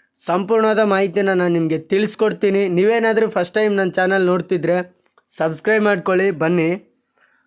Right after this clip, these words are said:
ನೋಡ್ಕೋಬೋದು, ರೈಲ್ವೆ ಇಲಾಖೆಯಲ್ಲಿ ಒಂಬತ್ತು ಸಾವಿರಕ್ಕೂ ಹೆಚ್ಚು ಖಾಲಿ ಹುದ್ದೆಗಳಿವೆ. ಇಲ್ಲಿ ಹುದ್ದೆಗಳ ವಿವರಗಳು, ಒಟ್ಟು ಹುದ್ದೆ ಒಂಬತ್ತು ಸಾವಿರದ ನೂರ ನಲವತ್ನಾಲ್ಕು ಹುದ್ದೆಗಳು ಖಾಲಿ ಇದ್ದು,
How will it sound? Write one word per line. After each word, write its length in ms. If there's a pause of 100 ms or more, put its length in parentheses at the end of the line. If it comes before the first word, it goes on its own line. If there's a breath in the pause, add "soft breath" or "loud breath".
(200)
ನೋಡ್ಕೋಬೋದು, 640 (440)
ರೈಲ್ವೆ 360
ಇಲಾಖೆಯಲ್ಲಿ 520
ಒಂಬತ್ತು 360
ಸಾವಿರಕ್ಕೂ 380
ಹೆಚ್ಚು 240
ಖಾಲಿ 280
ಹುದ್ದೆಗಳಿವೆ. 680 (880)
ಇಲ್ಲಿ 200
ಹುದ್ದೆಗಳ 500 (100)
ವಿವರಗಳು, 640 (1040)
ಒಟ್ಟು 340
ಹುದ್ದೆ 280
ಒಂಬತ್ತು 400
ಸಾವಿರದ 240
ನೂರ 320
ನಲವತ್ನಾಲ್ಕು 760
ಹುದ್ದೆಗಳು 360
ಖಾಲಿ 380
ಇದ್ದು, 280